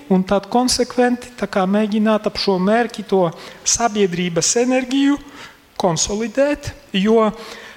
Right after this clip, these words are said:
tas, kas tur notika barikāžu laikā, es nepiekrītu tam, ka tās bija em-, tikai emocijas. Jā, tās bija emocijas,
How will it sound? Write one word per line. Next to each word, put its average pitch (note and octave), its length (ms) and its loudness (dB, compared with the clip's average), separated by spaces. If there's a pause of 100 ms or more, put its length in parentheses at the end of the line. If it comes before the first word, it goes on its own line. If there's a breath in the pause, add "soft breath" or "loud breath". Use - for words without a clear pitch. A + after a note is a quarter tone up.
tas, A#3 280 0
kas - 180 -2
tur E3+ 220 -2
notika A3+ 640 0 (460)
barikāžu F3 680 -2
laikā, F#3 460 -2 (460 loud breath)
es - 280 -2 (380)
nepiekrītu B3+ 840 2
tam, C#4 320 0
ka F#3 160 -2
tās F3+ 280 0
bija F#3 360 0 (600)
em-, G3 300 0
tikai G3+ 440 0
emocijas. D#3+ 800 -2
Jā, F3+ 340 0
tās D#3 340 -2
bija D#3 380 -2
emocijas, A#3+ 840 -2